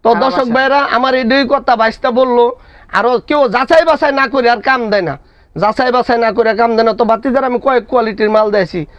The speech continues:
Speaker 1: বাইশটা এটি পছন্দই করে না। তো বাইশটার আবার ছোটো ভাইও আছে, এও দেড়শো থেকে এই বাড়ির কাজটা করাইছে। আলহামদুলিল্লাহ, আরো দশ খানো যাচাই করে আমি কইছি, "আমার টেয়া দিও।" তো ভাইরা, একটুই কথা থাকবো, যাচাই বাছাই করে মাল নিবেন, কারণ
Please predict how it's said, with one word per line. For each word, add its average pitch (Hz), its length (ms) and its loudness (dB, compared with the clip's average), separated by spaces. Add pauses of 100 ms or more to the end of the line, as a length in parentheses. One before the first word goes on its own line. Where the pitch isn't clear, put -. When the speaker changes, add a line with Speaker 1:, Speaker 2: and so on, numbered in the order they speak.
(180)
Speaker 1:
বাইশটা 214 240 -2
এটি 226 160 2
পছন্দই 226 480 0
করে 233 220 0
না। 233 140 0 (600)
তো 226 320 4
বাইশটার 226 400 0
আবার 254 160 0
ছোটো 254 260 0
ভাইও 240 260 4
আছে, 240 220 0
এও 233 340 0
দেড়শো 247 260 -2
থেকে 220 240 -2
এই 226 80 2
বাড়ির 208 240 -2
কাজটা 202 280 -2
করাইছে। 208 460 0 (380)
আলহামদুলিল্লাহ, 233 640 0
আরো 269 160 0
দশ 302 220 2
খানো 262 240 2
যাচাই 269 300 0
করে 254 160 0
আমি 233 120 -2
কইছি, 233 200 0
"আমার 196 240 0
টেয়া 208 220 0
দিও।" 156 240 -4 (540)
তো 220 80 0
ভাইরা, 277 460 0 (400)
একটুই 277 400 -2
কথা 269 240 0
থাকবো, 240 380 0
যাচাই 220 480 0
বাছাই 247 340 0
করে 233 220 2
মাল 233 260 0
নিবেন, 185 320 0 (400)
কারণ 254 500 0